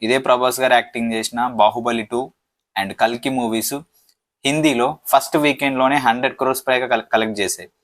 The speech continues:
అంటే దీన్ని బట్టి మనం ఏం అర్థం చేసుకోవచ్చు అంటే, ఏ సినిమాకైనా ఎంత పెద్ద స్టార్ హీరో ఉన్నా, ఎంత పెద్ద స్టార్ కాస్ట్యూమ్ ఉన్నా, ప్రొడక్షన్ ఉన్నా, బేసిక్ నీడ్ వచ్చేసి మనకు స్టోరీ. స్టోరీలో కంటెంట్, అంటే స్టోరీలో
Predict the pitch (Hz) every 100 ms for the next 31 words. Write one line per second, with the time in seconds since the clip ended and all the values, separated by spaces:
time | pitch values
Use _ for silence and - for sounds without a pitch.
0 | _ _ - 117 156 160 143 143 143 156
1 | 151 135 147 143 143 143 135 - 123 107
2 | 98 92 131 - _ _ _ _ - 135
3 | 180 180 175 175 170 160 143 143 175 202
4 | - _ 117 139 143 156 156 156 - 143
5 | 143 131 139 135 127 127 143 127 127 127
6 | 135 135 - 120 127 113 117 - 143 135
7 | 120 117 120 120 - 123 107 98 104 151
8 | 180 _ _ _ _ _ 98 95 120 151
9 | 170 196 175 151 156 156 151 147 151 147
10 | 135 - - - 139 135 - _ _ _
11 | _ _ _ - - 143 156 175 180 180
12 | 147 143 156 151 135 127 139 - - 156
13 | 165 165